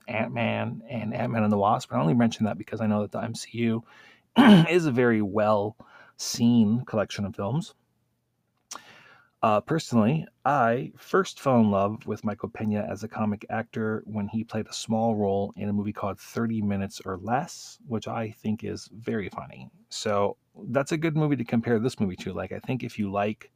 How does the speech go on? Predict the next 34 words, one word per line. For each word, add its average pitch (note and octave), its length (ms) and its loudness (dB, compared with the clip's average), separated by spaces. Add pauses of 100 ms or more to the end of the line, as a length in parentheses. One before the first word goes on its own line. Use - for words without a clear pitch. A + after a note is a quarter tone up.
(480)
the B2 100 -8
kind - 300 -2
of G2+ 60 -4
comedy G#2+ 500 0
that F#2 320 -8
that G#2+ 240 0
movie C#3 280 -2
has, C#3+ 480 -2 (360)
you A2+ 140 2
could A2 160 -2
also F#2 320 -4
like F#2 240 -6
a G2+ 60 -12
movie F#2 220 -10
like - 240 -16
Chips. - 400 -10
So C3 600 2 (600)
I'm G#2 680 0 (240)
<laughs> - 280 10
starting C#3+ 480 4
this D3+ 160 2
episode E3+ 540 0
by A2 160 -2
recommending C3 520 -2
Chips. - 440 -8 (2250)
I - 80 -2
saw B2 180 2
Chips - 260 -6
on G2 100 4
H F#2+ 240 -4
B G2+ 100 -2
O F#2 80 -2
Max. F#2 400 -6 (140)
I G2 420 0